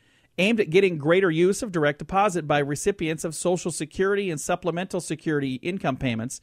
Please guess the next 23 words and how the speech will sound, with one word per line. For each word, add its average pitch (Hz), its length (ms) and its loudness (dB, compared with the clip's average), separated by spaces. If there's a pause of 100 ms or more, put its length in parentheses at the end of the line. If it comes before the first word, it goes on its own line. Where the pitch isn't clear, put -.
(220)
among 156 240 2
others. 147 320 -2 (400)
The 160 120 4
commissioner 190 680 4
of 147 140 0
the 147 80 2
Department 175 420 2
of 135 80 -4
Fiscal 196 400 2
Management 151 560 -2
Service 131 340 0
says 147 300 0 (460)
eighty 233 280 4
percent 208 460 0
of 165 140 -2
benefits 185 400 0
payments 139 580 -2
are 151 120 0
now 156 220 2
done 160 400 2
by 147 180 0
direct 143 280 0
deposit. 160 500 -4